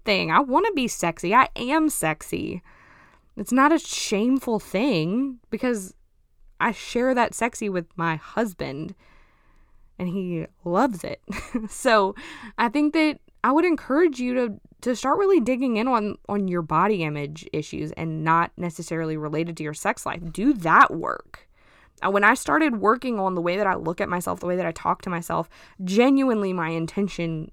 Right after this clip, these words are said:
was not to better my sex life. It was, "I have gotta undo this 'cause I can't live like this." And then one of these, like, really fun side benefits was I felt more confident.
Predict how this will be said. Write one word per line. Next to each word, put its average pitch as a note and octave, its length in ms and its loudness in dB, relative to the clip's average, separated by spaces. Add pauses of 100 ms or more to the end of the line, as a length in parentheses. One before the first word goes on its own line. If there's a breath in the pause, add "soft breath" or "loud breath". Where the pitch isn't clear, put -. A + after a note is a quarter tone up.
(120)
was E3+ 220 0
not D#3 360 0 (240)
to - 100 -10
better D#3 360 0
my D#3 120 -4
sex - 340 -8
life. - 240 -10
It - 120 -4
was, D#3 300 -2 (500 soft breath)
"I F3+ 80 0
have A#3+ 160 4
gotta D#3 300 2
undo D#3+ 240 0
this D#3 140 2
'cause E3 160 -8
I D3+ 40 -10
can't - 260 -6
live D3+ 220 -4
like - 260 -10
this." - 520 -10 (1040)
And G#3 120 0
then D4+ 240 8
one D#4 100 6
of D4+ 120 2
these, D4+ 180 6
like, C#4+ 160 2
really F#3 640 0
fun B3 880 0
side G3 640 2
benefits G#3 640 -2
was A3 360 2
I C#4 140 -2
felt C#4+ 240 2
more D#4+ 160 4
confident. A3 680 -2